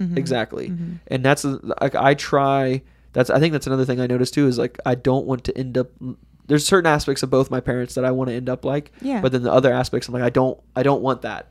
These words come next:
Speaker 1: Mm-hmm.
Speaker 2: And if I take that same route that they take, then I would end up in that same spot.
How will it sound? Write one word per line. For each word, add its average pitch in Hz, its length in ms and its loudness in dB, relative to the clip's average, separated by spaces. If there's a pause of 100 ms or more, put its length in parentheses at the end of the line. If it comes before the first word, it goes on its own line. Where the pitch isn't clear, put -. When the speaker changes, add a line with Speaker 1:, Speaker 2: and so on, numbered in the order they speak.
Speaker 1:
Mm-hmm. 202 200 0
Speaker 2:
And 170 120 -2
if 170 100 -2
I 123 60 2
take 151 200 -4
that 143 120 -2
same 135 160 -6
route 139 200 -2
that 117 80 -8
they 127 120 -2
take, - 280 -6
then 131 120 -6
I 131 60 -4
would 123 140 -2
end 127 100 -4
up 120 80 -6
in 123 80 -6
that - 140 -10
same 120 160 -8
spot. - 340 -12